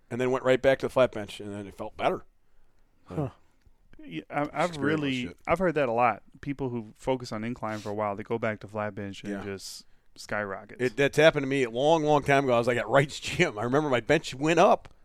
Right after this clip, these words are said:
Speaker 1: and I inclined for, like, three months and then went back to flat without any flat benching.
Speaker 2: Huh.
Speaker 1: So.
Speaker 3: Well, it's like, it's like, you know, weak spot training. Basically, you're taking your lower pec out,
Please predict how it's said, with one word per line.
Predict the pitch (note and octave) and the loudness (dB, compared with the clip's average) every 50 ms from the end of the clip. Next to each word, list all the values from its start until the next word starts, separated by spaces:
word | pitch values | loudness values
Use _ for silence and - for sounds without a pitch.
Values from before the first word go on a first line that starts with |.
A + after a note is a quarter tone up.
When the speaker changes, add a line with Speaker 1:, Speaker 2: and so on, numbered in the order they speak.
| _ - _ _ - | _ -20 _ _ 2
Speaker 1:
and | B2+ B2+ | 2 4
I | B2+ | 4
inclined | E3+ G3 - F3 D#3 D3 | 2 2 4 4 2 4
for, | - E3 | 4 2
like, | C#3 - - _ - | 2 0 -2 _ -4
three | - C#3 E3 F#3 | 0 2 4 4
months | F#3 F3+ C3+ - - - - | 6 4 2 2 -4 -12 -10
and | G#2 G#2 A2+ | -8 -6 -2
then | A#2+ | 0
went | B2+ C3 B2+ B2+ | 0 0 2 2
back | C#3 C3+ | 2 2
to | C3 | 0
flat | - - B2+ | -2 -4 -4
without | A2+ G#2 C3 D#3 D#3+ | 0 4 4 4 4
any | F#3+ G3 G3 | 4 2 2
flat | E3 - D3 B2 G#2 F2+ | 0 2 0 0 0 -2
benching. | G2+ F#2 E2 - - - - _ _ - | -8 -12 -12 -14 -18 -20 -20 _ _ -20
Speaker 2:
Huh. | - - E3+ D#3+ B2 - - _ _ _ _ _ _ - - - | -8 -4 -2 -2 -2 -4 -10 _ _ _ _ _ _ -20 -20 -16
Speaker 1:
So. | - F3+ | -10 -4
Speaker 3:
Well, | F3+ G3+ G#3 | 0 2 2
it's | G3+ - A#3 | 2 0 0
like, | A3+ G3+ C#3 - | -2 -2 -2 -6
it's | C#3+ - - | -10 -10 -6
like, | F#3+ F#3+ E3 - - - | -6 -6 -6 -6 -10 -10
you | C#3+ C3+ B2+ | -8 -6 -4
know, | B2+ A#2+ | -4 -4
weak | A2+ A2 A#2 A#2+ A#2+ - | -6 -6 -8 -8 -8 -10
spot | - - A#2 G#2 G2 | -8 -6 -6 -6 -6
training. | - - G#2+ G#2+ G#2+ G#2 G2+ | -6 -10 -10 -10 -10 -6 -4
Basically, | A2+ C3 C#3 - B2 G#2+ | -2 -2 -2 -4 -8 -8
you're | G2+ G#2+ | -8 -6
taking | - - C3 B2+ - B2+ A#2 | -4 -4 -4 -4 -4 -6 -6
your | A2 G#2+ | -6 -4
lower | G#2+ A2+ A2+ A2 G#2+ | -2 -2 0 -2 -2
pec | - - A2 G#2 - | -2 -4 -4 -4 -2
out, | G#2+ G#2 G2 - | -4 -4 -4 -6